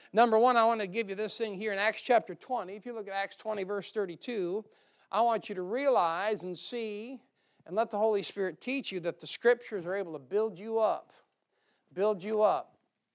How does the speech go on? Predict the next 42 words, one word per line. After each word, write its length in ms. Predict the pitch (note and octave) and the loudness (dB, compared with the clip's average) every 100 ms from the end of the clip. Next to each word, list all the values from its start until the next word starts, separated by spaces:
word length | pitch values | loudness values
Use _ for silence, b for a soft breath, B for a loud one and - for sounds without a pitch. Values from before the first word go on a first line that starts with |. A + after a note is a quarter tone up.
| _ _ - | _ _ -6
You 80 | G3+ | 0
know, 140 | A#3+ | 2
this 100 | B3+ | 2
is 60 | A3+ | 0
what 140 | G#3+ | -6
this 200 | G3+ D#3+ | -6 -4
world 240 | F3+ G3+ | -2 0
wants 260 | F3 F3 E3 | 0 -2 -4
to 60 | E3 | -8
do. 360 | F#3 G#3+ C4 - b b b b | -4 -4 -6 -12 b b b b
Uh, 160 | E3+ F#3+ | -4 -2
any 180 | A#3 | -4
job 380 | F#3+ G#3 G#3+ G#3 | 0 4 4 2
you 140 | G3 G3 | -2 -2
go 260 | G3+ G#3+ | 2 2
to, 440 | G#3+ A#3 A3+ B3+ A3 F3+ | 0 -6 -6 -6 -10 -12
you 100 | G3 | -4
know 80 | |
what 100 | G#3 | -4
they're 100 | G#3 | -4
constantly 580 | F3+ A3 A3 G#3+ A3 G3+ | -8 -6 -6 -6 -8 -10
pushing, 420 | F#3+ A#3 G#3+ A#3+ | -6 -4 -4 -4
if 160 | G#3+ - | -6 -8
it's 160 | E3 E3 | -10 -14
a 40 | |
decent 400 | D3+ A3 - G#3 | -12 -12 -12 -8
job, 340 | F#3+ G3 G#3+ | -4 -2 -2
they 100 | G#3+ | -2
want 260 | G3 G#3 - | -2 -4 -6
you 60 | F3 | -12
to 60 | |
get 260 | D#3 D#3 B2+ | -10 -10 -2
better 320 | F#3+ F#3 D#3+ | 0 2 0
at 200 | C#3 C#3 | -2 -4
it, 120 | F3+ A#3+ _ b b b | -6 -8 _ b b b
and 120 | E3+ | -4
they 60 | G3 | -2
want 260 | G3+ G3+ - | 0 -2 -6
you 60 | |
to 60 | D3+ | -10
develop 580 | C3+ C#3+ F#3 G3 F3 D3+ | -8 -2 0 0 -2 -8
yourself. 640 | C#3 - C#3 A#2+ A2+ | -12 -8 -6 -6 -12